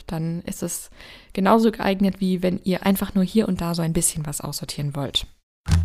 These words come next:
Nun also zur zweiten Frage. Wie wird der Podcast genau aussehen? In den ersten Folgen werde ich darüber sprechen, wie man sich aufs Aussortieren vorbereiten kann. Denn ich finde es wichtig, nicht direkt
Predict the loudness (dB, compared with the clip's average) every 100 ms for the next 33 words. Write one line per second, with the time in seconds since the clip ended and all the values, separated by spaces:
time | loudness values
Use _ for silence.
0 | 2 0 0 _ _ _ _ 4 6 8
1 | 6 2 0 0 -2 -4 -4 -2 -2 0
2 | -4 -6 -6 -6 -6 0 2 2 0 -4
3 | -4 -8 -8 -10 -8 -6 -6 -6 -6 -6
4 | -6 -8 -10 -16 _ -20 -18 -20 -20 -20
5 | _ -4 4 4 4 0 2 0 0 0
6 | 2 0 0 -2 -4 -4 -6 -4 -4 -2
7 | -2 -4 -6 -6 -4 -2 -2 -2 -4 -6
8 | -8 -10 -6 -6 -6 -8 -8 -8 -6 -4
9 | -4 -6 -8 -8 -6 -4 -4 -6 -16 -18
10 | -20 -20 -6 2 2 2 2 2 2 0
11 | -2 -4 -4 -4 -4 -12 _ -8 -4 -4
12 | -6 _ -18 -18